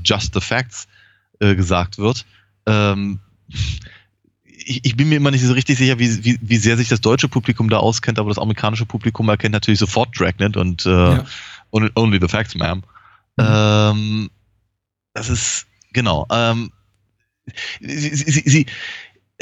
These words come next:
Speaker 1: sie geben sich halt schon Mühe, dass es halt alles irgendwie authentisch wirkt, aber dennoch nicht retro, das ist richtig, ja.
Speaker 2: Mhm.
Speaker 1: Also
Speaker 2: Ja, das
Speaker 1: zumindest,
Speaker 2: ist irgendwie
Speaker 1: zu-, zum-,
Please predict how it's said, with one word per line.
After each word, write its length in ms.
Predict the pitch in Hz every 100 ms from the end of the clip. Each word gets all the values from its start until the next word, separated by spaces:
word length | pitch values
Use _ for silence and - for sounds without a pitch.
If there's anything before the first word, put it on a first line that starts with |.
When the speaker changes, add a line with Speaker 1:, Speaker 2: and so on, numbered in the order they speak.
| - - - - - - -
Speaker 1:
sie 140 | - 127
geben 200 | 143 165
sich 100 | 143
halt 140 | 127
schon 260 | - 180 147
Mühe, 140 | 143
dass 140 | 135
es 80 | 120
halt 120 | 123
alles 240 | 85 120 117
irgendwie 360 | 135 175 170 131
authentisch 800 | 107 104 - 123 - 208 - -
wirkt, 380 | 185 208 - -
aber 160 | 127
dennoch 480 | 117 - - 156 - -
nicht 320 | 135 131 107
retro, 380 | 110 135 98 82
das 200 | - 87
ist 220 | - - -
richtig, 300 | 95 - -
ja. 160 | - 113 - _ _ _
Speaker 2:
Mhm. 240 | - 113 131 _ _ _ _ _ -
Speaker 1:
Also 100 | 117
Speaker 2:
Ja, 60 |
das 60 | 156
Speaker 1:
zumindest, 260 | 143 151 160
Speaker 2:
ist 160 | 151
irgendwie 180 | 139 135 -
Speaker 1:
zu-, 0 |
zum-, 40 | 147